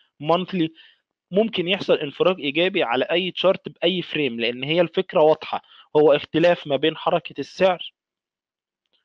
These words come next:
أو اتجاه السعر بتكوين قمم أعلى والمؤشر، العكس بالعكس زي ما احنا شرحنا دلوقتي.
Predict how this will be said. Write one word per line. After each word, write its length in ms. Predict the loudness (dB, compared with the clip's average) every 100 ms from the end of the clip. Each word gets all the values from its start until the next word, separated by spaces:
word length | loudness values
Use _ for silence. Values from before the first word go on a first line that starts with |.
| _
أو 140 | -4 -4
اتجاه 380 | -4 0 0 -2
السعر 380 | -2 2 2
بتكوين 400 | 2 -4 -10 -10
قمم 360 | -2 0 0 0
أعلى 340 | 0 0 -2 -6 _ _ _ _
والمؤشر، 800 | 0 0 0 -2 -2 -6 -12 -14 _ _ _ _ _
العكس 320 | -2 -2 -2 0
بالعكس 420 | 2 2 -2 -4
زي 160 | 0 0
ما 80 | 0
احنا 160 | -4
شرحنا 380 | -2 -2 -2 -6
دلوقتي. 460 | -4 -2 -2 _